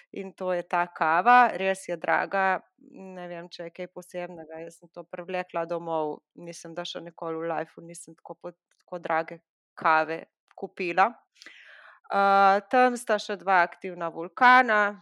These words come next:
Tudi kar je še, je to, da je, eh, tam raztresen pepel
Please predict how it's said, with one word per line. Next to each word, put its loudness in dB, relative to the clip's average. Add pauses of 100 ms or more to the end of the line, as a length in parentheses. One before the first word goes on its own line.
(100)
Tudi -20
kar 4
je -4
še, -4 (160)
je -2 (100)
to, -4
da -4
je, -2 (960)
eh, -4 (100)
tam -2
raztresen -6
pepel 0